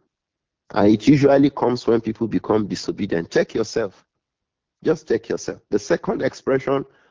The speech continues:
common amongst Muslim women now is toxic. They give that as an excuse to go out of the home when they like. Allah said, "La tukhrijuhunna min buyutihinna."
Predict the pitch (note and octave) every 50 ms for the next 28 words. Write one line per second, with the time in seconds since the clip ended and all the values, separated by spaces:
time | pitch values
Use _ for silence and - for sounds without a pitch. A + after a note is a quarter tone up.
0 | _ _ - C3+ C3+ C#3 C3+ C3+ - - A2+ A2 A2+ A#2+ B2 - - B2 A#2+ A#2+
1 | - - A#2 A2+ A2 A2+ A2+ A2+ A2 A2 G#2+ G#2+ G#2 G2+ F#2+ - _ C3 C3+ C3
2 | A#2 G2+ - A2 - - - - _ _ _ _ _ _ _ _ _ _ _ _
3 | _ _ _ _ _ _ _ _ _ _ _ _ _ _ _ D#3 F#2+ F#2+ - -
4 | B2+ C#3+ C3+ B2 B2+ A#2+ - - F#2+ - - F2+ F#2+ F#2 - G2+ F2+ - - -
5 | - B2 A2+ - - G#2+ F#2+ F2+ F#2+ B2 C3 B2+ A#2 - G#2+ G2+ F#2 F#2+ G2+ F#2+
6 | G2 B2 B2 B2+ D3 - A2 A#2+ A#2+ A#2+ A#2 G2+ G2 G#2 A2 A2 G#2 F2 - _
7 | - _ _ _ _ _ _ _ _ _ _ _ - C3+ C3 B2+ B2+ B2 A2 -
8 | - B2 A2+ A#2 B2 C3 C#3 C3+ - - C#3+ - - B2+ A#2 A#2+ A2 G#2 A2+ A2+
9 | F#2 F2 A2+ B2+ C#3 C3 A#2+ A2+ A2+ G#2+ G2+ G2+ F#2+ G2 F#2+ G2 A2+ B2+ C3 -
10 | - A#2 A2 B2+ C3 B2 A#2 G2 F#2+